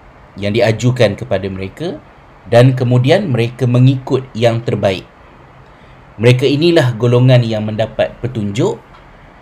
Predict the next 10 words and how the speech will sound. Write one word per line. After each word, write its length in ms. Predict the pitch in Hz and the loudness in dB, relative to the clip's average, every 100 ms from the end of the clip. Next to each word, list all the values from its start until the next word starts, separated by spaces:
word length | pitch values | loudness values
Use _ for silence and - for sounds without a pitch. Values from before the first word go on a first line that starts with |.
| 95 | -2
dan 480 | 107 113 110 113 - | 4 4 4 -2 -4
mereka 360 | 110 120 127 120 | 0 0 0 -2
inilah 600 | 123 135 151 135 - - - | 0 2 4 2 0 -8 -10
sebenar-benarnya 1040 | - 110 110 110 104 110 98 107 165 - - - - 101 | -4 -2 0 0 -2 -2 -2 -2 -4 -6 -14 -20 -18 -4
golongan 400 | 117 117 117 110 | 0 2 2 0
yang 240 | 107 104 104 | -2 -4 -6
disebut 480 | 104 - 123 123 | -6 -4 -2 -2
sebagai 560 | - 110 101 98 165 - - | -4 -4 -2 0 -2 -4 -6
ulul 320 | 110 107 - | -4 -4 -4
albab. 320 | 90 80 82 | -6 -8 -12